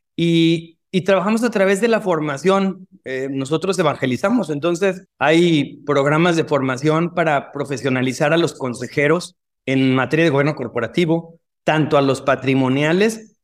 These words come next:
accionistas, como los independientes, que son profesionales que deben de tener una participación muy objetiva, y al equipo directivo que interactúa con el consejo.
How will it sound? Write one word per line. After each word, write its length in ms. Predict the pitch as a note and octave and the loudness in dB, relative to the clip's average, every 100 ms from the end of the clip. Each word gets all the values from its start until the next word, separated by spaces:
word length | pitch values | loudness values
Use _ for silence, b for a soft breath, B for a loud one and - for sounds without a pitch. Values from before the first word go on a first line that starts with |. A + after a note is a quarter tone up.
| - | -10
accionistas, 800 | A2+ - B2+ D#3 D#3+ F#3 G3+ - - _ - | -10 -4 -2 -2 0 0 0 -4 -20 _ -4
como 220 | D#3+ D#3 | 0 2
los 220 | C#3+ C3 | 0 0
independientes, 1120 | C3+ B2 B2 B2 A#2+ C3 D3+ D#3+ F3+ A3 A#3 - _ | -2 -2 -2 -4 -2 0 2 2 0 -2 -4 -14 _
que 240 | B2+ A#2 | -10 -8
son 200 | C3 C3 | -4 -2
profesionales 840 | F3 D#3+ D3+ C3 A#2 B2 E3+ G#3+ | 0 0 0 0 -2 0 0 0
que 120 | G#3+ B2+ | 0 0
deben 240 | C#3+ E3 | 2 2
de 100 | F3+ | 2
tener 240 | C#3+ C#3 | 0 0
una 240 | D#3 F#3 F3 | 0 0 0
participación 640 | C#3 - A2+ A#2 A2+ D3+ | -4 -6 -14 -12 -8 -2
muy 160 | D3 F3 | 2 2
objetiva, 560 | F3 C3 C3+ C3+ C#3+ - _ _ _ | 0 -6 -6 -4 -4 -8 _ _ _
y 360 | B2+ C3 C3 C3+ | 0 4 4 4
al 140 | C#3 | 4
equipo 300 | C#3 D#3 F#3 | 2 0 2
directivo 680 | F3 D3 - - G#3 F#3 - | 2 2 0 2 4 4 0
que 100 | C#3+ | 0
interactúa 560 | C3+ C3 B2 A2+ C#3 | 0 0 -4 -2 -2
con 140 | C#3 D3 | 0 -2
el 100 | B2+ | -4
consejo. 440 | A#2+ A2+ B2+ A2+ | -8 -10 -10 -10